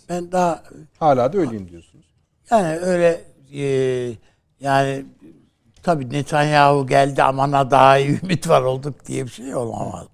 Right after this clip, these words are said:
Speaker 2: yok,
Speaker 1: Olamaz
Speaker 2: onu
Speaker 1: zaten.
Speaker 2: kastetmiyoruz.
Speaker 1: Ha, ta-, tabloyu, e,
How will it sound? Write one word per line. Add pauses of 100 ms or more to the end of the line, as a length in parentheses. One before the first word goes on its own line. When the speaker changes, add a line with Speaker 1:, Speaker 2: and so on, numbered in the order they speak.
Speaker 2:
yok,
Speaker 1:
Olamaz
Speaker 2:
onu
Speaker 1:
zaten.
Speaker 2:
kastetmiyoruz. (460)
Speaker 1:
Ha, (280)
ta-,
tabloyu, (640)
e,